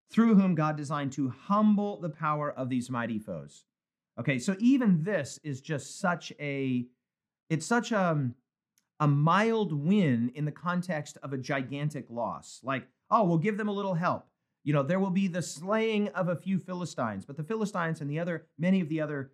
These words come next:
tribes of Canaan now are so powerful that all we can hope for is a flash in the pan," right? A Gideon-like experience. But, I mean, we just read Gideon yesterday, and then now here we're in this situation. You know, yesterday it was the Midianites, today it's the Philistines,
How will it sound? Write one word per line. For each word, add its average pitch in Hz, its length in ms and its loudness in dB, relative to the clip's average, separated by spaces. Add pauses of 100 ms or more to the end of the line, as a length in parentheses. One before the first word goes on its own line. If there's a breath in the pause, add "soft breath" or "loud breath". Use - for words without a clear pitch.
(120)
tribes 160 280 0
of 135 80 -8
Canaan 160 280 -2
now 117 180 0
are 135 60 -10
so 202 260 -2
powerful 185 800 -2 (340)
that 185 120 0
all 233 260 4
we 233 100 4
can 185 160 -2
hope 208 380 -2
for 131 240 -2
is 135 160 -6
a 147 40 -2
flash 156 420 -4
in 147 60 -2
the 131 60 -2
pan," 120 380 -6
right? 139 240 -2
A 151 80 -4
Gideon-like 160 720 0
experience. 147 540 -4
But, - 180 -10 (320)
I 170 40 -2
mean, 190 80 4
we 240 80 6
just 220 160 -2
read 202 180 -2
Gideon 208 320 2
yesterday, 190 400 -2
and 170 100 -2
then 160 120 0
now 156 160 -2
here 170 180 -4
we're 156 140 -4
in 123 80 2
this 135 160 -2
situation. 196 580 -4 (540)
You 170 80 2
know, 170 60 6
yesterday 190 400 2
it 190 80 -4
was 170 120 -6
the 165 60 -2
Midianites, 185 560 -2
today 156 240 -2
it's 180 120 -4
the 151 100 -10
Philistines, 190 720 -4